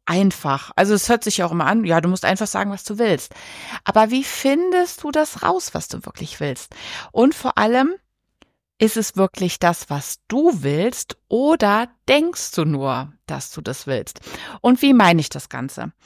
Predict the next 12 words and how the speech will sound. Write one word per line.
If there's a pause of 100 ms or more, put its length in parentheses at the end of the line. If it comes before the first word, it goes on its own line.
(260)
Also
ich
glaube, (960)
jeder
kennt
das, (180)
man
hat (480)
gewisse
Wünsche,
Ideen,
Vorstellungen.